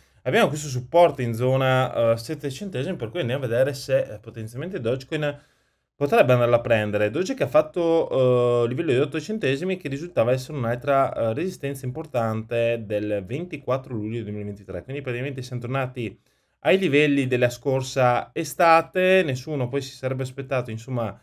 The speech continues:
un skyrocket così importante di Doge, e chissà che da qui in poi non parta nuovamente poi skyrockets, per quello che secondo me, lo dico ancora una volta, ribadisco, eh, sarà bull market leggendario, quindi queste, dal mio punto di vista, sono occasioni. Poi vediamo,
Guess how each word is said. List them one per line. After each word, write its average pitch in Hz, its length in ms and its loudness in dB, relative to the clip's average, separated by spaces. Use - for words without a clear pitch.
un 131 60 -2
skyrocket 143 600 4
così 123 220 -6
importante 143 380 -2
di 220 80 -6
Doge, 98 320 0
e 127 60 -6
chissà 127 340 -12
che 107 100 -12
da 123 100 -8
qui 92 280 -14
in 113 140 -12
poi 82 220 -12
non 117 260 -8
parta 82 380 -14
nuovamente 92 480 -12
poi 85 200 -18
skyrockets, 90 680 -12
per 92 180 -18
quello 101 280 -10
che - 60 -20
secondo 95 260 -12
me, 107 180 -12
lo 143 120 0
dico 233 180 2
ancora 190 300 4
una 165 80 4
volta, 165 340 4
ribadisco, 135 1200 2
eh, 120 40 -2
sarà 120 280 0
bull 110 160 -2
market 95 340 -6
leggendario, 95 560 -6
quindi 101 260 -12
queste, 104 360 -16
dal 110 180 -12
mio 104 140 -6
punto 117 180 -10
di 98 60 -8
vista, 98 160 -12
sono 104 220 -14
occasioni. 95 440 -10
Poi 226 160 6
vediamo, 147 600 4